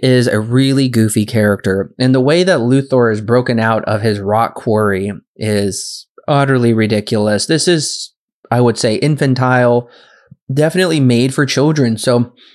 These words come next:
I, I think if you saw this as a kid, you'd probably go on to enjoy it because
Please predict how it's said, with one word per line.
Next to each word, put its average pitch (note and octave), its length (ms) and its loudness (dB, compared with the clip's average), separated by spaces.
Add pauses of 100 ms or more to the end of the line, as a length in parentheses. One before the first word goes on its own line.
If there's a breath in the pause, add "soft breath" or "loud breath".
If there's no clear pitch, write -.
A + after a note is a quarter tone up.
(220 soft breath)
I, - 180 -4
I G#3 80 0
think D4 240 0
if F3+ 120 -2
you F3 100 0
saw C#3+ 240 2
this C#3+ 160 -2
as D3 160 2
a C#3+ 40 2
kid, C#3+ 440 0 (120)
you'd B2+ 240 0
probably A#2+ 460 0
go G#2+ 240 -2
on G#2 220 -2
to A2 140 -2
enjoy G2+ 360 -2
it G#2 180 -2
because G#2 800 -4